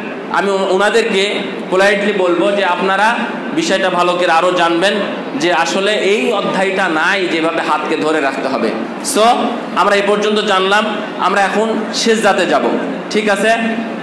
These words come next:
সেজদাতে যাওয়ার আগে রব্বানা লাকাল হামদ হামদান কাসীরান তাইয়িবাম মুবারাকান ফীহি অনেক জায়গাতে আমি দেখেছি জোরে জোরে বলে, দেখছেন কোথাও? রব্বানা লাকাল হামদ হামদান কাসীরান তাইয়িবাম মুবারাকান ফীহি জোরে জোরে বলতেছে, আসলে এটা ঠিক না।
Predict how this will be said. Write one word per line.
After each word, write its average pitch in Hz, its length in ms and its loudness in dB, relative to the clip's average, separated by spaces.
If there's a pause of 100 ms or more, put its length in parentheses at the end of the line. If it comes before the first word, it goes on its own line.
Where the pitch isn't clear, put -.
(160)
সেজদাতে 208 440 2
যাওয়ার 202 280 4
আগে 196 280 4
রব্বানা 208 360 2
লাকাল 247 300 0
হামদ 208 180 -2
হামদান 202 280 -2
কাসীরান 190 260 -2
তাইয়িবাম 180 280 0
মুবারাকান 170 540 2
ফীহি 165 180 -2
অনেক 185 280 0
জায়গাতে 190 460 0 (240)
আমি 170 160 -2
দেখেছি 160 460 0 (560)
জোরে 190 300 2
জোরে 170 260 2
বলে, 131 300 0 (200)
দেখছেন 190 340 0
কোথাও? 208 380 2 (1160)
রব্বানা 170 380 0
লাকাল 175 260 -2
হামদ 175 200 -2
হামদান 170 340 -2
কাসীরান 170 360 -2
তাইয়িবাম 165 280 0
মুবারাকান 160 520 2
ফীহি 156 160 -2
জোরে 185 220 2
জোরে 175 160 2
বলতেছে, 151 400 0 (1600)
আসলে 185 280 0
এটা 175 160 0
ঠিক 170 260 -2
না। 117 120 0